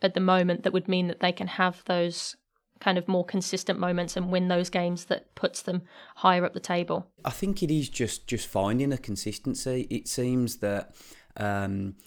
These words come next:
Speaker 2: th-, there's been a, there's been a few changes to the formation this season, which, which we haven't seen much in, in recent years. Um, a, a lot of the, a lot of the reader questions that I, that I asked for on, on Twitter uh, this week,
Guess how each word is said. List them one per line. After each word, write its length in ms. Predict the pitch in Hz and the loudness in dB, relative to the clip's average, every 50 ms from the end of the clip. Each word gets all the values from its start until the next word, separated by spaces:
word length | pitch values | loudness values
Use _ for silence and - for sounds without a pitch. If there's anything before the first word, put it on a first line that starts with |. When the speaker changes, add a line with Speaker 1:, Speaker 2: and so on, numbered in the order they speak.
| - - _ _ - | -20 -20 _ _ -16
Speaker 2:
th-, 140 | - - - | -16 -10 -6
there's 140 | - 117 104 | -4 -4 -2
been 160 | - 131 127 | 0 0 0
a, 120 | 127 127 - | 0 0 -2
there's 180 | - 113 113 | -4 -6 -4
been 140 | - 139 135 | -2 -2 -2
a 40 | 131 | 0
few 180 | - 143 143 | 0 0 -2
changes 440 | 135 - 139 131 123 120 107 113 101 | 0 0 0 0 0 0 0 -2 -4
to 120 | - - 104 | -4 -4 -4
the 100 | 104 101 | -4 -2
formation 600 | - 104 101 98 95 90 90 92 - - 90 92 | 0 0 0 0 0 -2 -2 -4 -4 -4 -4 -4
this 140 | 90 - | -4 -4
season, 460 | - - 92 90 92 104 104 101 101 98 | -4 -2 -2 -2 -2 -2 -4 -2 -2 -2
which, 440 | 85 - - - - - - - - - | -4 -4 -6 -8 -8 -8 -8 -10 -12 -12
which 220 | - 104 - - | -12 -10 -8 -6
we 80 | 101 92 | -6 -4
haven't 340 | 90 95 92 - 90 - - | -4 -4 -4 -2 -4 -4 -4
seen 320 | - - 95 90 87 87 | -4 -2 -2 0 0 0
much 320 | 90 90 - - - - - - | -2 -2 -4 -6 -10 -12 -10 -8
in, 240 | 95 92 87 - - | -6 -4 -4 -4 -6
in 180 | - 92 87 87 | -6 -6 -4 -4
recent 380 | 87 85 82 - - 80 - | -4 -4 -6 -6 -8 -8 -8
years. 380 | - 82 80 82 85 104 - - - - - - - - - | -8 -6 -6 -4 -6 -6 -8 -10 -16 -20 -20 -20 -18 -10 -4
Um, 520 | 95 92 90 90 87 90 90 87 82 - - | -2 -2 0 0 0 0 -2 -2 -4 -4 -6
a, 120 | 95 - - - | -6 -6 -4 -4
a 60 | 98 | -2
lot 200 | 98 104 - - | 0 0 0 0
of 100 | 101 95 | -2 -2
the, 340 | 101 98 95 92 90 87 - - | -2 0 0 -2 -2 -4 -4 -4
a 40 | 98 | -4
lot 100 | 95 - | -4 -4
of 100 | 98 95 | -4 -4
the 120 | 98 92 | -4 -2
reader 280 | 90 98 95 92 - 85 | 0 0 -2 -2 -2 -4
questions 680 | - - 98 92 - - - - 95 95 92 - - | -2 0 0 0 0 -2 -4 -2 -2 -2 -4 -4 -6
that 160 | - - - - | -8 -8 -6 -4
I, 60 | 90 80 | -4 -4
that 160 | - - 71 | -4 -6 -6
I 80 | 78 | -4
asked 260 | 90 87 82 - - - | -4 -6 -6 -8 -8 -6
for 300 | - 90 90 87 87 85 | -2 -2 0 0 0 -2
on, 180 | 85 87 85 - | -2 -4 -6 -6
on 160 | 95 92 92 90 | -6 -6 -6 4
Twitter 380 | - - - - 98 95 92 - - - - - - - - - - - - - - - - - | 6 6 6 6 4 -2 -6 -10 -16 -20 -20 -20 -20 -20 -20 -20 -20 -20 -20 -20 -20 -10 -4 0
uh, 260 | 101 101 98 98 95 | 2 2 2 2 2
this 280 | - 98 - - - | 2 0 0 0 2
week, 420 | 107 101 98 92 - - - - | 4 4 4 4 2 0 0 2